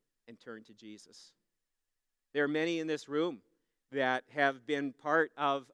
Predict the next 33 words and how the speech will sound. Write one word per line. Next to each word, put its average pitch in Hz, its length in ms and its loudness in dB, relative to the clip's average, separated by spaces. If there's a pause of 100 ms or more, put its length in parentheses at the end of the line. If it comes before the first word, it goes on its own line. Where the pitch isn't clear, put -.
a 131 220 -4 (220)
strong 151 440 0
spiritual 156 560 -4
heritage. 139 640 -4 (240)
Be 165 80 -2
thankful 180 420 0
for 131 300 -4
it. 90 100 -16 (680)
You 160 120 -4
grew 170 280 6
up, 180 220 10
I 147 100 -4
mean, 156 180 -2 (240)
it, 165 180 2
it, 147 440 -6
there 165 120 6
was 147 140 -2
a - 40 -10
common 160 340 0
joke 165 320 0
with 156 200 -2
the 143 80 -14
six - 300 -12
kids 160 240 -4
in 160 80 -10
our 147 140 -2
family 156 480 2
that, 143 260 2 (300)
you 156 120 2
know, 151 160 8
I 151 140 0
mean, 151 260 -2 (200)
it 143 160 -4